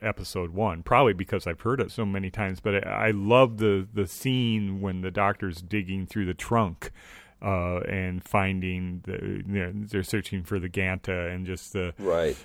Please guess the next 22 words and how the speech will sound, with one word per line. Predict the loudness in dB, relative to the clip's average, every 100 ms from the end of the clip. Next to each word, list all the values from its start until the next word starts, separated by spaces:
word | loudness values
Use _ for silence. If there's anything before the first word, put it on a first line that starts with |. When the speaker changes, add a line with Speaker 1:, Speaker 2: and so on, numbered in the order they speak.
| -10 -2
Speaker 1:
just | 0 -2 -6
the, | -2 0 -2 -2
um, | -4 -4 -8 -10 _ -20 _ _ _ _ -12 -6
all | 0 2
the | 2
location | 0 -2 2 2 2 0 -4
filming | -4 -4 -4 -6 -6 -10
at | -6 -6 -4
the |
beginning, | -10 -8 -6 -4 -4 -6 -8
and | -8 -8 -8 -8 -10
I | -4 -4 -4 _ _ _
think | -6 -4
it |
would | -4
be | -6
very | -2 0 0
atmospheric | 2 0 0 -8 -4 0 2 0 -2 -4
and | -6 -6 -8 -10
fun | 2 4 4 0 -2
to | -4
see. | -2 0 2 2 -2